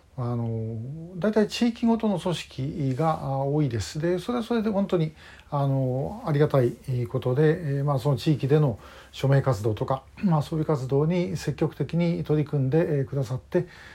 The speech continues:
えー、いるわけですね。本当にもう、<clears throat> まあ、ご苦労様としか、えー、言いようがないです。で、えー、ちょっとそれはそれとしてなんですけども、お-、とは言っても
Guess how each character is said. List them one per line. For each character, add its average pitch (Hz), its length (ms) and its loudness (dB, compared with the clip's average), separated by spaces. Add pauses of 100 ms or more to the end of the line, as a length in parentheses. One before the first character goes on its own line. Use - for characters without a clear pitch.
(200)
え 127 340 2
ー、 127 40 2
い - 20 2
る 131 80 2
わ 131 100 6
け 127 80 0
で 107 80 -2
す - 140 -10
ね。 139 80 0
本 131 160 -2
当 139 100 0
に 135 60 2
も 131 840 -2 (200)
う、 226 40 8
<clears throat> 190 140 8
ま 131 140 2
あ、 113 60 -2
ご 117 120 -2
苦 135 80 2
労 123 100 2
様 120 240 -10 (160)
と 143 120 -6
し - 80 -8
か、 127 160 -8 (440)
え 120 400 4
ー、 214 60 -6
言 160 80 2
い 135 60 4
よ 135 80 4
う 123 60 2
が 120 60 0
な 123 120 0
い 113 60 0
で 95 60 -2
す。 - 220 -10 (460)
で、 175 300 6 (260)
え 160 840 -2
ー、 - 40 -10
ち - 60 -2
ょ - 20 0
っ - 20 -6
と 214 80 -2
そ 226 140 2
れ 269 40 4
は 247 100 0
そ 233 100 0
れ 226 80 2
と 185 100 0
し - 80 -2
て 170 140 2
な 131 100 0
ん 120 80 -2
で 113 100 -2
す 101 120 -6
け 143 80 2
ど 135 80 2
も、 165 240 4 (400)
お-、 139 480 -2 (340)
と 254 120 2
は 240 80 6
言 170 100 0
っ - 20 -18
て - 300 0
も 131 280 0